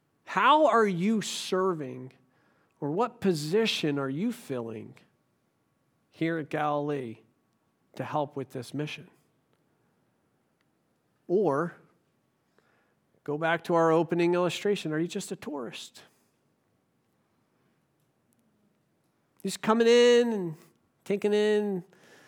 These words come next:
gathering the sights and smells and sounds or whatever it is, and then headed home, something more important.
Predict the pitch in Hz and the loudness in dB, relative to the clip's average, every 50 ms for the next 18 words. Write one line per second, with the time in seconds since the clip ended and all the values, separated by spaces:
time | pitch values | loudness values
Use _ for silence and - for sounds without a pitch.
0 | - _ _ _ _ _ _ - - 160 165 180 190 196 196 185 196 185 - - | -20 _ _ _ _ _ _ -10 -6 -2 0 0 0 0 -2 -2 -4 -4 -4 -2
1 | - 175 175 185 175 - - 185 180 165 - - - 170 175 185 185 180 180 170 | 0 0 0 0 -2 -4 -4 -6 -6 -6 -6 -6 -6 -4 -2 -2 -2 -2 -2 -4
2 | 175 175 165 - - 165 165 175 175 175 180 180 165 170 165 165 165 170 175 175 | -4 -6 -6 -8 -8 -8 -8 -8 -8 -8 -8 -8 -8 -8 -8 -6 -6 -6 -6 -6
3 | 180 175 170 165 170 175 175 180 175 - - - - - _ _ _ _ _ _ | -6 -6 -6 -6 -6 -6 -8 -8 -10 -14 -16 -16 -18 -20 _ _ _ _ _ _
4 | _ _ _ _ _ _ _ _ _ _ _ _ _ _ _ _ - 139 139 139 | _ _ _ _ _ _ _ _ _ _ _ _ _ _ _ _ -12 -10 -10 -8
5 | 120 107 135 151 175 175 160 151 139 135 139 139 135 135 135 - - _ _ _ | -8 -4 -4 -2 -2 -2 -4 -4 -4 -4 -4 -4 -6 -8 -12 -16 -20 _ _ _
6 | _ _ _ _ _ _ _ _ _ _ _ _ - - - 139 131 - - 151 | _ _ _ _ _ _ _ _ _ _ _ _ -20 -14 -12 -12 -12 -8 -8 -6
7 | 147 143 139 143 147 147 151 151 151 - - 120 117 127 123 113 117 120 - | -6 -4 -4 -4 -4 -4 -4 -6 -8 -8 -8 -8 -8 -8 -10 -10 -12 -12 -14